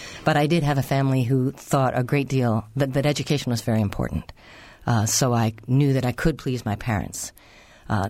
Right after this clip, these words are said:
that does not mean I was a particularly, uh, enthused student as an undergraduate. That came later. But that was a way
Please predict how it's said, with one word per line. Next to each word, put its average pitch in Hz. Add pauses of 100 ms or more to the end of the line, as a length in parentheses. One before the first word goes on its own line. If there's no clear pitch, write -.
that 147
does 143
not 139
mean 127
I 117
was 113
a -
particularly, 107
uh, 95
enthused 113
student 135
as -
an 104
undergraduate. 110
That 110
came 104
later. 98 (560)
But 127 (160)
that -
was 139
a 123
way 110